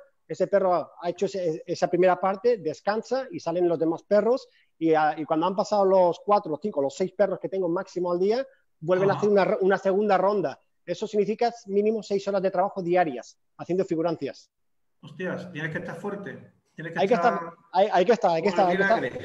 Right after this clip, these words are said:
Speaker 1: hay que estar.
Speaker 2: vinagre.
Speaker 1: Hay que, y, y ya no soy un chavalín, ya, ya reconozco que
Speaker 2: No, pero estás
Speaker 1: que
Speaker 2: guapo tú, estás fuerte,
Speaker 1: que
Speaker 2: mira cómo
Speaker 1: que
Speaker 2: estás, está la
Speaker 1: que no,
Speaker 2: línea.
Speaker 1: ah, sí, ya, ya no corro tanto como antes, pero pienso más. <laughs>
Speaker 2: Bueno, pues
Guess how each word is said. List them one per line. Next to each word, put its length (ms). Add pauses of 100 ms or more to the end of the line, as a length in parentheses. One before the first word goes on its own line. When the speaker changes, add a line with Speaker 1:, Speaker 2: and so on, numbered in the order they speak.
(420)
Speaker 1:
hay 180
que 60
estar. 160
Speaker 2:
vinagre. 140 (680)
Speaker 1:
Hay 160
que, 140 (180)
y, 160
y 40
ya 120
no 100
soy 160
un 60
chavalín, 600
ya, 180
ya 300
reconozco 500
que 320 (240)
Speaker 2:
No, 160
pero 160
estás 180
Speaker 1:
que 60
Speaker 2:
guapo 360
tú, 260
estás 340
fuerte, 320
Speaker 1:
que 60
Speaker 2:
mira 200
cómo 200
Speaker 1:
que 80
Speaker 2:
estás, 320 (160)
está 160
la 60
Speaker 1:
que 120
no, 160
Speaker 2:
línea. 220 (480)
Speaker 1:
ah, 120 (100)
sí, 140 (600)
ya, 320
ya 100
no 140
corro 200
tanto 300
como 220
antes, 380 (120)
pero 300
pienso 320
más. 280 (200)
<laughs> 1000
Speaker 2:
Bueno, 260
pues 160